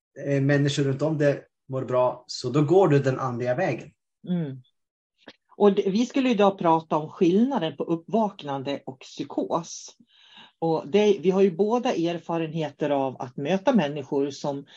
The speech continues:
Speaker 2: antingen har fått ett uppvaknande och behöver hjälp på den vägen att bli mer människa, eh, med allting som har öppnat upp sig då för, för dem. Eller att förstå att det här är en psykos. Och, och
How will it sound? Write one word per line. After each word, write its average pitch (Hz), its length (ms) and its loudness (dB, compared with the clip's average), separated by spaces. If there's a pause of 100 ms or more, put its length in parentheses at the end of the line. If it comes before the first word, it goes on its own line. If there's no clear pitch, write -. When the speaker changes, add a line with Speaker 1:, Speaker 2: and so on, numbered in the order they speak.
(220)
Speaker 2:
antingen 240 440 -4
har 190 140 2
fått 180 200 -4
ett 180 120 0
uppvaknande 135 720 -4
och 151 80 -4
behöver 247 340 0
hjälp 247 440 0
på 156 80 -6
den 135 240 -4
vägen 160 720 -2 (340)
att 262 180 -4
bli 185 260 2
mer 147 260 0
människa, 139 640 -4 (260)
eh, 143 160 -10
med 143 280 -6
allting 139 460 -4
som 139 140 -10
har 139 100 -6
öppnat 131 320 -6
upp 185 180 -4
sig - 260 -8
då 110 180 -8
för, - 280 -12 (180)
för 110 160 -6
dem. 110 260 -8 (520)
Eller 214 380 4
att 170 240 -2
förstå 170 340 -2
att 143 140 -6
det 147 60 -4
här 135 220 -2
är 131 60 -4
en 127 100 -8
psykos. 147 640 -4
Och, - 380 -6
och 147 280 -6